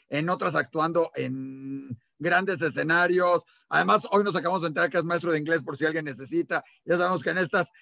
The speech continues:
épocas todo mundo cambió de todo esto, pero hoy nos toca hablar de un tema donde Eli ha estado muy metido,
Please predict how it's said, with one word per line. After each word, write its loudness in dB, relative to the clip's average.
épocas 0
todo 4
mundo 2
cambió 0
de 0
todo -2
esto, -2
pero 2
hoy 4
nos 0
toca 2
hablar 4
de 0
un 0
tema 2
donde -2
Eli 0
ha 4
estado 0
muy 0
metido, 0